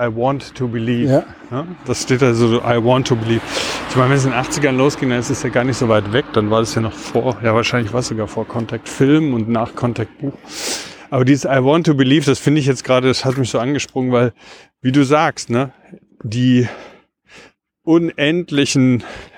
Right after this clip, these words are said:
Speaker 1: <laughs> Möglichkeiten sagen implizit, ja, es ist möglich. Es ist sogar, je länger man rechnet,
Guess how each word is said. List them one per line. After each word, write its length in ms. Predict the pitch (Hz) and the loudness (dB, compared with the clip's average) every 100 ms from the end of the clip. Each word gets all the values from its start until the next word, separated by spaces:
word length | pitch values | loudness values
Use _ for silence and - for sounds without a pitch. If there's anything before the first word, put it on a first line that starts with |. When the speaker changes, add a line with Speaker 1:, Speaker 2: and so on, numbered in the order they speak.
| - | -6
Speaker 1:
<laughs> 460 | - 143 - - - | 0 0 -2 -12 -2
Möglichkeiten 1120 | 123 123 190 - 131 - 123 110 117 135 120 | 2 4 4 2 -4 -2 0 0 0 -2 -2
sagen 560 | 104 104 127 151 160 - | 0 0 0 -2 -4 0
implizit, 680 | 151 160 139 131 - 143 127 | 0 0 -4 -4 -2 -2 0
ja, 180 | 123 143 | 2 2
es 80 | |
ist 140 | 156 131 | 2 2
möglich. 760 | 123 143 226 - 110 101 - _ - | 4 4 2 -2 -6 -6 -12 _ -8
Es 100 | 127 | -6
ist 140 | - | -4
sogar, 380 | 135 131 127 123 - - - - _ - - _ - | -4 0 0 0 -6 -20 -20 -20 _ -20 -20 _ -4
je 100 | 120 | 0
länger 300 | 127 139 151 | 2 4 2
man 180 | 135 123 | 2 2
rechnet, 400 | 123 - 151 | 2 0 -2